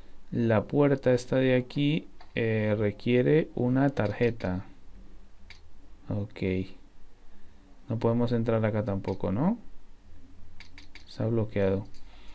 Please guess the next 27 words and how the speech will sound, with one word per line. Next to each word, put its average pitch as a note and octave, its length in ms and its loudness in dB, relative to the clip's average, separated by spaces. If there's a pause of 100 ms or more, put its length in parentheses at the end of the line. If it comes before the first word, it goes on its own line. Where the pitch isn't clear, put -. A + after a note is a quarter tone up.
(720)
Vale. F#2 320 0 (480)
A A2 120 0
ver, G#2 200 6
aquí E3+ 760 4
tenemos. G#2+ 1040 0 (1200)
Aquí C#3 180 0
podemos D3+ 280 4
interactuar C3 520 4
como. B2+ 400 2
Ah, B2+ 160 6
esta C#3+ 200 4
ya B2 140 6
la G#2+ 120 4
abrí, G2+ 260 4
¿no G2 100 4
es G2 80 0
cierto? A#2 340 2
No B2+ 120 4
tenemos G#2 340 0
nada. C#3+ 300 4
Esto - 180 -2
también A2 280 0
lo G#2 80 0
abrí. D3+ 440 4 (720)
Aquí, A#2+ 340 2
a F#2+ 60 6
ver. F#2+ 160 6